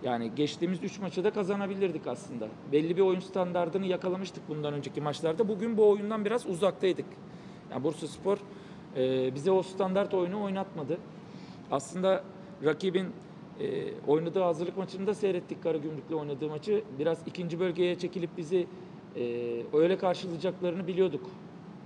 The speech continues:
Ya, çok da çalıştık aslında, e, bir hafta boyunca ama,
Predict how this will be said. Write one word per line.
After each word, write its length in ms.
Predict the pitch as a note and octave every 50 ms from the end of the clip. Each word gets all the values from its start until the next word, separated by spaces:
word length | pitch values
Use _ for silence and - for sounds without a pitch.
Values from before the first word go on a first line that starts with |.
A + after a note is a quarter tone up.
| - - -
Ya, 180 | - A#2+ A2 -
çok 240 | - F3+ E3+ - -
da 60 | G3
çalıştık 460 | F3 - F#3+ F3+ F3 - - F3+ -
aslında, 520 | F#3 D#3+ D3 - - D3+ C#3+ C#3 D#3+ F3 G3 - - - - - - - - - -
e, 120 | C3 B2 B2
bir 80 | D#3
hafta 320 | E3 D#3 D#3 - - D#3+ C#3+
boyunca 320 | D3 D3 D3 D3 E3+ F3+
ama, 220 | F3+ E3+ E3+ F3+